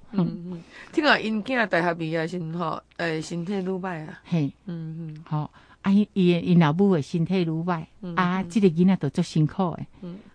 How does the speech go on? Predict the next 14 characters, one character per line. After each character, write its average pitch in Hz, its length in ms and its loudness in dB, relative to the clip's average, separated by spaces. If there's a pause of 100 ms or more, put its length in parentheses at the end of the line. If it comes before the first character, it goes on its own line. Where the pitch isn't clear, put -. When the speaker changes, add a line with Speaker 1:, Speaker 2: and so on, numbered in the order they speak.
Speaker 2:
啊， 196 100 2
安 214 160 6
尼 220 80 10
是 - 140 0
毋 147 40 6
是 160 120 0
男 151 180 2
主 180 100 0
角 170 220 -4
爱 170 100 2
出 - 180 -2
来 123 100 8
啊？ 131 320 0 (720)
Speaker 1:
哈？ 175 460 -2